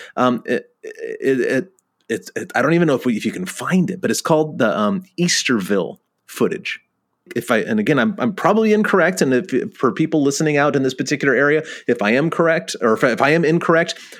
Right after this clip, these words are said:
please forgive me. I'm wrong all the time. And, if, and feel free to write in to us at Bigfoot and Beyond Podcast at gmail dot com and let me know about it.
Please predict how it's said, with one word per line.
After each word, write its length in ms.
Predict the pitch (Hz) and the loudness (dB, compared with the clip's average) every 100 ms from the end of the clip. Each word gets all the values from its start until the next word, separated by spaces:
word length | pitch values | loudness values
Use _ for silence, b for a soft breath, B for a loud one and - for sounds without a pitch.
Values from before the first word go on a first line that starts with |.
| - | -6
please 220 | 190 262 | -2 0
forgive 340 | - 165 160 151 | 2 2 2 2
me. 140 | 165 | 0
I'm 180 | 113 101 | 2 2
wrong 220 | 127 131 | 2 2
all 80 | 139 | 2
the 100 | 135 | 0
time. 360 | - 143 151 | 0 0 2
And, 80 | 104 | 0
if, 120 | 92 - | -2 -4
and 180 | 104 95 | -2 0
feel 280 | 139 143 139 | 2 2 0
free 260 | - 143 139 | 0 0 2
to 140 | 117 | -2
write 240 | 101 123 135 | 2 2 2
in 180 | 139 135 | 2 0
to 200 | - 160 | 2 2
us 160 | 185 | 2
at 140 | 95 95 | -2 -2
Bigfoot 280 | 117 113 117 | -4 -2 -2
and 100 | 107 | 0
Beyond 300 | 110 104 - | 2 0 0
Podcast 480 | 135 131 143 135 | 0 2 0 0
at 80 | - | -2
gmail 380 | 90 117 113 107 | -2 0 2 0
dot 180 | 87 - | -2 -2
com 240 | 131 131 B B B | -2 -2 B B B
and 120 | 117 | 0
let 140 | 104 101 | 2 2
me 80 | 107 | 2
know 180 | 123 | 2
about 220 | 156 123 143 | 4 4 2
it. 180 | 190 | -2